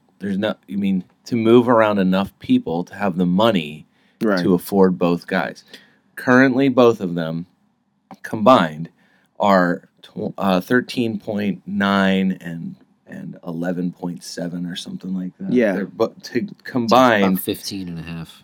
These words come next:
Speaker 3: million
Speaker 1: Yeah, co-,
Speaker 3: pounds.
Speaker 1: yeah, combined.
Speaker 2: That's a, it's like
Speaker 1: Uh,
Speaker 2: a quarter of your budget.
Speaker 1: It's, oh no, they're tw-, it's tw-, they're twenty-four point eight. It's
Speaker 2: Yeah.
Speaker 1: thirteen, thirteen point one and eleven point seven.
Speaker 2: Gotcha.
Speaker 1: So the two of those combined,
Speaker 2: Yeah.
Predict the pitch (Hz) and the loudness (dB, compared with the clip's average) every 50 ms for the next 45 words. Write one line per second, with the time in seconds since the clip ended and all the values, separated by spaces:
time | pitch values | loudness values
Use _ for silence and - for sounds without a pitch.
0 | _ - 92 95 - 151 151 - 87 85 82 80 - 90 87 85 80 80 82 87 | _ -10 -4 0 4 4 4 4 2 -2 -6 -8 -8 -8 -8 -8 -8 -8 -6 -2
1 | - 170 135 92 80 - - - - 117 113 107 110 120 143 147 135 117 104 95 | 0 0 0 0 -2 -6 -12 -12 -10 -8 -4 0 2 4 4 6 4 4 4 2
2 | 95 98 92 - _ _ _ _ _ _ - 127 - - 131 - 135 127 - - | 2 0 -2 -4 _ _ _ _ _ _ -8 -4 -2 -2 -2 0 -2 -2 0 0
3 | 135 104 101 98 95 92 156 139 123 110 95 - 76 67 - 107 107 104 - - | -2 0 -2 -2 0 0 2 4 4 2 2 0 -4 -6 -2 -2 -2 -2 -2 -6
4 | - - - - _ _ _ _ _ _ _ _ _ _ _ _ _ _ _ _ | -8 -12 -12 -16 _ _ _ _ _ _ _ _ _ _ _ _ _ _ _ _
5 | _ _ _ _ _ _ _ - 131 127 - - - - 135 131 123 123 117 107 | _ _ _ _ _ _ _ -4 -4 -4 -4 -2 2 6 8 8 10 8 8 6
6 | 120 123 123 - - - - 113 143 143 - - - - - 123 135 131 131 - | 6 4 2 0 -6 -8 -4 -4 -4 -4 -6 -10 -12 -8 -4 -2 -2 -2 -2 -2
7 | - 170 170 170 160 - - 143 131 123 _ - 120 110 87 82 80 - - - | -2 0 0 0 0 0 0 0 0 0 _ -2 -2 -2 -2 -2 -4 -6 -8 -8
8 | - 117 117 143 147 160 156 - 180 165 160 151 147 - - _ _ - 156 156 | -4 0 2 4 4 4 2 0 -2 -2 -2 -4 -6 -10 -12 _ _ -2 -2 -2
9 | 156 - - 160 151 147 139 139 - 143 131 127 123 95 - - _ _ _ _ | -2 -4 -6 -8 -6 -6 -8 -8 -4 -2 -2 0 0 -2 -4 -10 _ _ _ _
10 | _ _ _ 90 98 113 110 107 101 98 98 98 - - 107 101 95 92 92 95 | _ _ _ -6 0 2 2 4 4 2 2 2 0 0 -2 0 0 2 4 4
11 | 92 92 95 92 - - 90 85 82 - - - 73 - - - - - - - | 2 2 0 -2 -4 -4 -4 -4 -4 -6 -8 -10 -10 -10 -12 -12 -10 -10 -8 -8
12 | - - - - - - _ _ _ _ _ - - 120 113 104 98 117 104 - | -10 -10 -12 -14 -14 -16 _ _ _ _ _ 2 6 6 6 6 4 0 -4 -4
13 | - 143 147 151 151 143 156 143 139 139 - - 135 135 123 117 98 85 80 76 | 0 2 4 4 6 6 6 6 4 4 0 -4 -2 0 0 0 0 0 -4 -6
14 | 85 90 - - - 104 98 87 92 | -10 -12 -10 -6 -4 -2 -2 -2 -4